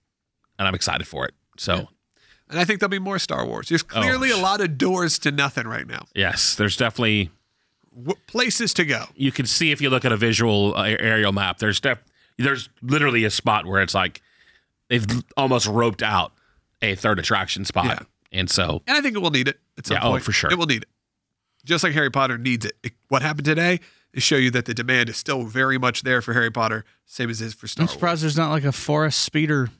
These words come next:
Speaker 3: ride.
Speaker 1: Oh.
Speaker 2: Who's to say? It's not really the forest, though. We're, it feels more
Speaker 3: It, it
Speaker 2: desert.
Speaker 3: could be like Soarin', but, like, you're, um,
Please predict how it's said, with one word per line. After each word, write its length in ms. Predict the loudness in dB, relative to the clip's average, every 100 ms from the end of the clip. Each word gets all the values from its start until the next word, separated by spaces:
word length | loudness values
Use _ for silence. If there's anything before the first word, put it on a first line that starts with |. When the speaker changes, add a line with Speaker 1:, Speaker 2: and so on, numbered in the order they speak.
| _ _ _ _ _ _ _ _
Speaker 3:
ride. 300 | -2 0 0 -4 _ _ _ _ -8
Speaker 1:
Oh. 480 | -6 -6 -8 -14 -16 -20 _ _ _
Speaker 2:
Who's 180 | -4 -2
to 100 | 0
say? 220 | 2 2 0 _ _ _ _ _ _ _ -20
It's 140 | -14 -4
not 100 | -2
really 160 | 0
the 80 | -2
forest, 360 | 0 0 0 0
though. 80 | -2
We're, 80 | -4 -6
it 80 |
feels 240 | -4 -2 0
more 120 | 0
Speaker 3:
It, 100 | 2
it 60 | 2
Speaker 2:
desert. 140 | 2
Speaker 3:
could 120 | 2
be 80 | 2
like 180 | 0 0
Soarin', 480 | 0 2 0 0 0
but, 140 | 0
like, 220 | 0 0 0
you're, 220 | -2 -2 -10 _ -12
um, 840 | -10 -8 -2 2 4 4 2 -2